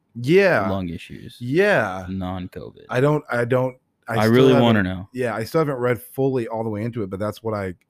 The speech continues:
Speaker 1: what I had seen was he had lung
Speaker 2: I would
Speaker 1: issues.
Speaker 2: hate, he had lung cancer?
Speaker 1: No, lung issues.
Speaker 2: Yeah, well, I, I mean, that's what I wanna know.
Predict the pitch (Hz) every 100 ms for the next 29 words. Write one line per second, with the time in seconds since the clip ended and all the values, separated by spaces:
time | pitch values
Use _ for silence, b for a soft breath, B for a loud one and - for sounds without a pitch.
0 | - 113 104 127 117 92 - 92 92 90
1 | - 110 101 98 110 135 156 123 127 -
2 | 117 117 107 95 101 - 117 131 131 127
3 | 110 104 120 113 123 127 92 85 107 101
4 | 87 87 101 107 104 104 - - - -
5 | 107 104 98 107 - 120 117 107 95